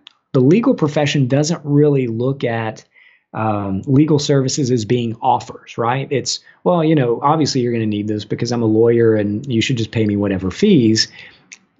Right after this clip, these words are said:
I, that's not, that's not how the online economy works, right? You have to be able to put something in front of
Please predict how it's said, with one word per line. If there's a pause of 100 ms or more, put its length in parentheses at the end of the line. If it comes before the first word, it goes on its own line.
I,
that's
not,
that's
not
how
the
online
economy
works,
right? (520)
You
have
to
be
able
to
put
something
in
front
of